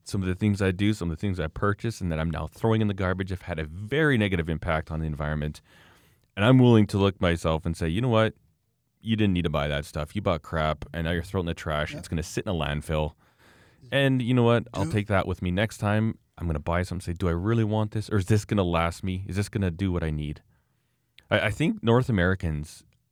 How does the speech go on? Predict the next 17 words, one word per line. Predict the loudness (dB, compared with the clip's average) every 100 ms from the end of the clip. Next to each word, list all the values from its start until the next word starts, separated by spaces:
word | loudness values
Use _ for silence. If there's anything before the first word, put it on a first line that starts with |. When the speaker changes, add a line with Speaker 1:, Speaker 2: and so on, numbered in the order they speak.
| _ _ _ _ _ _ _ _ 0
Speaker 1:
need | 4 4
to | 4
realize | 2 4 4 2
that | 0 -6
so | -8 -2 0
much | 2 0 0
of | -4
the | -2
envir-, | -2 -4 -6 -8
environmental | -8 -2 0 0 0 -2 -6 -16
problems | -16 -4 2 2 2 2 0
that, | 0 -2 -2 -10 _ _ -12
that | -4
they | 0
believe | 2 2 2 2
in, | -2 -4 -8 _ _ _ -20 -20 _ -4
um, | 0 2 0 -2